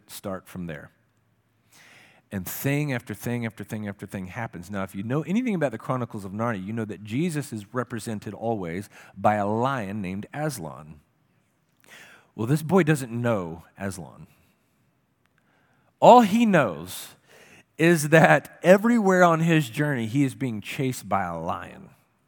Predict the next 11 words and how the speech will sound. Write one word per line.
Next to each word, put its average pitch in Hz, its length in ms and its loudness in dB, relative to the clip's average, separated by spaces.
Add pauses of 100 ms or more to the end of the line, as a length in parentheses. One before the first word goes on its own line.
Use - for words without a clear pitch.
(1160)
In 233 200 6
fact, - 640 2 (1500)
he 247 160 8
teams 254 480 8
up - 560 6
with 233 240 6
another 269 460 8
horse 214 360 6
and 196 100 2
a 180 60 2
girl, 170 420 6